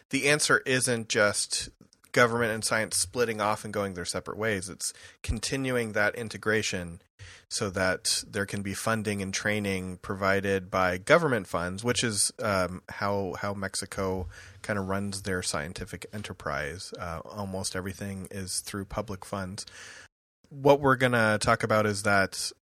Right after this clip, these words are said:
historically, it's been very difficult for science to advocate for itself in Mexico. So, so stay tuned for that conversation. But let's get back to the specifics of horses. And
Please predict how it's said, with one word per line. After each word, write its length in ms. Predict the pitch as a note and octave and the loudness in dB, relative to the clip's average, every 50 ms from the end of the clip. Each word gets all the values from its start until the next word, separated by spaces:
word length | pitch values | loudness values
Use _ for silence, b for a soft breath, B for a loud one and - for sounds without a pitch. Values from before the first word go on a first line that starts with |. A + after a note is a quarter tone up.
| _ _ _ - - | _ _ _ -12 -6
historically, 720 | - A2+ - - - G#3 A#3 - F3 - - C3+ A#2+ A2+ A2 | -2 0 0 4 8 8 8 8 8 6 4 2 2 2 2
it's 220 | - A#2+ A#2+ - | 0 -2 -2 -2
been 200 | - C3 A#2+ A#2 | 0 0 0 4
very 180 | A#2 B2 A#2+ A2+ | 4 4 4 4
difficult 580 | G#2+ - B2 A#2+ - A#2+ - - G#2 G2+ - | 2 0 0 2 0 0 0 2 2 2 0
for 160 | - - G#2 | -2 -4 -4
science 640 | F#2+ - - G2 F#2+ G2 G2 G2 F#2 - - - - B B B B B B B B B | -2 -2 -2 0 0 0 -2 -2 -4 -4 -4 -6 -6 B B B B B B B B B
to 200 | - - C3+ A2+ - - | -2 0 0 0 2 2
advocate 500 | G2+ G#2 G#2 G2+ G2 - - D2+ - - | 2 2 2 0 -4 -6 -6 -8 -8 -10
for 200 | - - - B1+ | -8 -6 -6 -6
itself 460 | - - - - C2 B1+ - - - - | -6 -6 -6 -6 -6 -6 -8 -10 -12 -12
in 160 | - - F#2+ D#2+ | -10 -10 -8 -8
Mexico. 520 | C#2+ D2 - - - - - - - - - | -8 -8 -8 -8 -10 -10 -10 -12 -12 -10 -8
So, 300 | - - G#2 F2+ F2+ - B B B B | -6 -4 -4 -4 -6 -6 B B B B
so 160 | - - A2 | -6 -4 0
stay 360 | G2 - - - E3 A#3 C#4+ | 0 2 2 2 2 0 0
tuned 380 | - - - C#3+ D3 E3+ F2 - | 0 -4 -4 -4 -4 -4 -6 -8
for 120 | - D2 | -8 -8
that 180 | D2 - - - | -8 -8 -10 -10
conversation. 800 | - - A2+ G#2+ F2 D#2+ - - - - - - G2 - - - - | -8 -8 -8 -6 -8 -8 -8 -6 -6 -6 -6 -6 -6 -8 -8 -8 -6
But 260 | F2+ E2 - - - - B B B B B B B | -4 -4 -6 -6 -12 -18 B B B B B B B
let's 220 | - A3 B3 - - | -4 -4 -2 -2 -2
get 180 | - C#3 - | -2 -2 0
back 220 | - A2+ A2+ - - | 0 -2 -2 -2 -6
to 100 | - A2+ | -12 -10
the 120 | G#2+ F#2+ | -8 -6
specifics 640 | - - - F#2+ - - B2+ A#2 - - - - | -4 0 0 0 0 -2 -4 -6 -8 -8 -8 -8
of 120 | - - - | -10 -10 -8
horses. 560 | - B2 A#2+ A2 - - E2 D2 D2+ E2+ - - - | -4 -2 -2 -2 -2 -6 -8 -8 -8 -10 -8 -4 -2
And 400 | A2 A2 G#2+ G#2 G2+ G2 - | -2 -2 -2 -2 -4 -6 -8